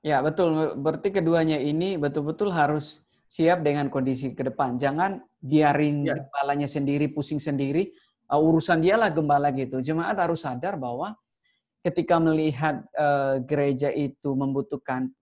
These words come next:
Speaker 1: eh, bantuan, misalnya mungkin jemaatnya agak gaptek dan segala macam, yuk, berarti
Speaker 2: Ya.
Speaker 1: kita harus jemaat, harus membantu gereja gembala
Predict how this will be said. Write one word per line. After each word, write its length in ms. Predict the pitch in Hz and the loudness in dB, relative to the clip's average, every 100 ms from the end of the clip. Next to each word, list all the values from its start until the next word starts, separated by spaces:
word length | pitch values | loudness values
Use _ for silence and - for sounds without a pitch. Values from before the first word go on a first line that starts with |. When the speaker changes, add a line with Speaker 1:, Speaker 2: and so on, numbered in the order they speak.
| _ - | _ -8
Speaker 1:
eh, 260 | 127 120 117 | -4 -2 -2
bantuan, 760 | 127 139 143 190 185 143 131 131 | 0 -2 -2 -2 2 2 2 -2
misalnya 640 | 131 131 127 139 139 131 _ _ | -2 -4 -4 -4 -6 -8 _ _
mungkin 240 | - 156 165 | -8 -2 0
jemaatnya 520 | 160 147 143 139 143 | 0 2 2 0 -2
agak 180 | 127 - 135 | -4 -4 -2
gaptek 400 | 160 - - 151 | -2 0 -2 -2
dan 120 | 139 | -4
segala 280 | 127 135 156 143 | -4 -4 -2 -2
macam, 360 | 147 147 160 - | -4 -4 -6 -2
yuk, 240 | 247 - _ _ _ _ _ 160 | -2 -2 _ _ _ _ _ -4
berarti 320 | 180 254 247 | -2 -2 -2
Speaker 2:
Ya. 80 | 226 | 0
Speaker 1:
kita 120 | 240 233 | 0 0
harus 120 | 208 185 | -2 -2
jemaat, 480 | 165 135 139 208 | -2 -2 -4 -6
harus 320 | 165 156 175 - | -4 -4 -4 -4
membantu 560 | 156 135 127 123 214 | -4 -4 -4 -4 -6
gereja 440 | 156 143 127 139 - _ _ _ _ | -2 -2 -2 -4 -6 _ _ _ _
gembala 720 | 127 143 139 127 120 135 180 | -4 0 2 2 0 -2 -6